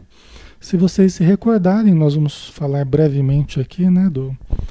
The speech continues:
do momento que nós estamos, né, pra gente se contextualizar, vamos dizer assim.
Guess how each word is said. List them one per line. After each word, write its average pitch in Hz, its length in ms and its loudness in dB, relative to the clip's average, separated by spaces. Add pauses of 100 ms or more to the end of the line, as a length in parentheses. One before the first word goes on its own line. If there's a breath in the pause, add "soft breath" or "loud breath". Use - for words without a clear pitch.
(560 loud breath)
do 143 140 -6
momento 143 380 0
que 160 100 -4
nós 139 240 -4
estamos, 185 580 -2
né, 185 180 2
pra 165 200 0
gente 147 240 -4
se - 180 -8
contextualizar, 170 1300 -2 (120)
vamos 156 160 -6
dizer 135 140 -6
assim. 180 340 -2